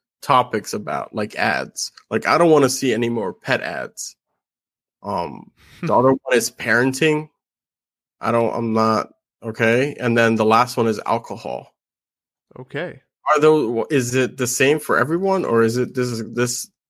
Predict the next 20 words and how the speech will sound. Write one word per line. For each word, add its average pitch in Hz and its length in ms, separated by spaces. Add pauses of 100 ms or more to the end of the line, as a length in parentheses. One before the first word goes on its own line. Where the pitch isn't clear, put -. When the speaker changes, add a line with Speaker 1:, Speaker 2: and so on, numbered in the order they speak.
(340)
Speaker 1:
these 131 320
three 123 240
are 107 80
customized 113 560
for - 220
me? 110 380 (260)
Speaker 2:
Um, 165 500 (480)
Speaker 1:
See - 280
Speaker 2:
let 113 100
Speaker 1:
what 117 160
Speaker 2:
me 107 140
Speaker 1:
yours - 180
says. - 180 (360)
Speaker 2:
Yeah, 131 360
so 135 480
I'm 151 140
gonna 175 220
open 131 240
up 92 100
mine 107 400